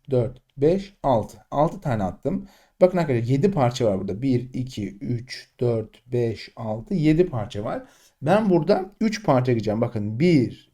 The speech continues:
iki, üç. Ha, işte burası işte. Üç bölü yedi oluyor. Yani bir tam bile değil. Sıfırla bir arasında bir değeri var bunun demek oluyor yani kısaca.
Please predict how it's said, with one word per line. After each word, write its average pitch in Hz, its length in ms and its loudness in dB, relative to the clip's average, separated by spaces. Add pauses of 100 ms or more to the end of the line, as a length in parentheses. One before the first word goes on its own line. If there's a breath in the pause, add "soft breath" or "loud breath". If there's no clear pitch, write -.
iki, 214 580 -4
üç. - 300 0
Ha, 175 260 -6
işte 165 280 -2
burası - 260 0
işte. - 300 -16 (600)
Üç 196 300 0
bölü 156 440 2 (340)
yedi 131 300 4
oluyor. 98 260 -2
Yani 110 320 -12
bir 196 300 -4
tam 180 360 -2
bile 147 260 -2
değil. 123 300 -2 (240 loud breath)
Sıfırla 190 680 -2
bir 208 100 -2
arasında 135 520 -2
bir 123 140 -8
değeri 120 300 -2
var 104 280 -8
bunun 104 420 -10 (100)
demek 123 320 -2
oluyor 104 220 -8
yani 98 240 -12
kısaca. 95 380 -14